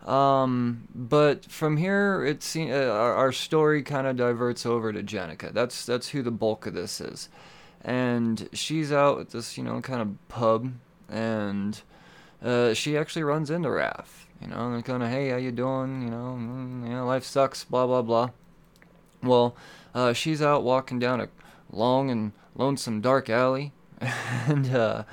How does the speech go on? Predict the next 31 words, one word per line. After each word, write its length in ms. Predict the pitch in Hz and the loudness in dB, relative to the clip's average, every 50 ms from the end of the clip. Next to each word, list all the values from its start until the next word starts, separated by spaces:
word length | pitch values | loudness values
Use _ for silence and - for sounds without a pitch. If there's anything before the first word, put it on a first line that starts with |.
| - - - - - - - - | -16 -20 -20 -20 -20 -20 -20 -12
she 200 | - - 143 147 | -6 -4 -4 -2
sees 400 | - - - 135 135 135 127 117 | -2 -2 -2 -2 -2 -2 -4 -4
this, 320 | 143 143 139 131 - - | -4 -4 -4 -4 -6 -6
this 280 | - 143 143 131 - - | -6 -8 -8 -8 -8 -8
lady 760 | 139 135 131 131 131 135 131 131 135 139 151 147 131 120 123 | -8 -6 -6 -4 -2 -2 0 0 0 0 0 0 0 0 0
getting 320 | 123 123 127 - 110 135 139 | 0 0 -2 -2 -2 -2 -2
mugged 420 | 135 139 185 156 113 107 98 104 - - - - - - - - - - - | 0 0 2 0 0 -2 -6 -10 -12 -20 -20 -20 -20 -20 -20 -20 -18 -18 -14
for 200 | - - 120 120 | -10 -6 -6 -6
some 200 | - 127 117 110 | -4 -4 -4 -4
food. 420 | - 131 156 165 120 - 104 101 107 - - - - - | -2 -2 -2 -2 -2 -4 -8 -12 -14 -16 -20 -20 -20 -10
And 480 | - - 123 123 123 120 120 113 - - | -6 -2 -2 0 0 0 0 -2 -4 -6
here's 400 | - 127 160 175 180 165 143 131 | -6 -2 0 2 2 0 -2 -4
the, 120 | - 135 135 | -2 -2 -2
the, 240 | 127 123 113 - 127 | -2 -4 -6 -6 -4
the 180 | 123 127 131 | -2 -2 -2
kicker 340 | 127 - 170 170 - 143 117 | -2 -2 -4 -2 -2 -2 -2
with 260 | 110 104 110 - - | 0 -2 -4 -4 -6
all 260 | - - 107 107 101 | -2 0 2 2 2
of 140 | 95 92 92 | 0 -2 -4
this. 200 | 82 76 95 - | -6 -8 -8 -8
The 140 | - - 120 | -8 -6 -4
big 240 | 117 135 160 165 151 | 0 0 2 2 2
event 320 | 135 117 135 147 151 139 | 0 0 0 -2 -2 -2
that's 180 | - 117 - - | -6 -8 -8 -4
going 280 | - 139 135 127 123 | -2 -2 0 0 0
on 160 | 131 139 139 131 | 0 0 0 -2
here 240 | 123 120 104 95 | -2 -2 -2 -4
is 140 | 92 101 101 | -4 -4 -4
there's 420 | 120 113 110 107 110 107 101 110 110 | -4 -2 -2 -2 -4 -6 -6 -8 -8
apparently 600 | 87 - 139 156 165 170 151 123 135 135 127 120 | -8 -4 -2 0 0 2 0 0 0 0 -2 -2
this 340 | 110 107 107 - - - | -2 -4 -4 -6 -8 -14